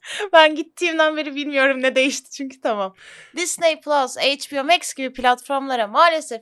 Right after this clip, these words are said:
ülkenizde servisimizi kullanamazsınız uyarısı almaktan sıkıldınız mı? Evet. Netflix'in Amerika kataloğunda olan bir sürü bir sürü dizi ve filmi izlemek istiyor fakat yapamıyor musunuz?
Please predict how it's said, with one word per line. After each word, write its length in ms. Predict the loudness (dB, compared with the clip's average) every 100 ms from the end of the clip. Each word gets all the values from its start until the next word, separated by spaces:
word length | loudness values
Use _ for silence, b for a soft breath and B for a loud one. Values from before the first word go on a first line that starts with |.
| -12
ülkenizde 760 | -12 -12 -12 -10 -6 -2 -2
servisimizi 640 | 0 2 2 0 -10 -10 -12
kullanamazsınız 840 | -8 -6 -2 0 0 -4 -12 -12
uyarısı 480 | -6 -4 -4 -6 -4
almaktan 680 | -2 -2 -4 -6 -6 -6 -10
sıkıldınız 720 | -20 -18 -10 -10 -6 -8 -8 -10
mı? 260 | -14 -14 _ _ -14
Evet. 640 | -10 -10 -12 -12 -12 -14 _ b b b b
Netflix'in 540 | -2 -2 -6 -12 -10 -10
Amerika 320 | -10 -8 -10
kataloğunda 540 | -8 -6 -4 -4 -4
olan 400 | -4 0 0 -2 B B -4
bir 120 | -4
sürü 260 | -4 -10 -10
bir 120 | -12
sürü 300 | -12 -12 -12
dizi 220 | -10 -6
ve 100 | -8
filmi 300 | -8 -12 -10
izlemek 400 | -10 -8 -8 -8
istiyor 360 | -10 -4 -2 -2
fakat 300 | -6 -6 -8
yapamıyor 480 | -6 -2 0 2 0
musunuz? 460 | 0 -12 -18 -18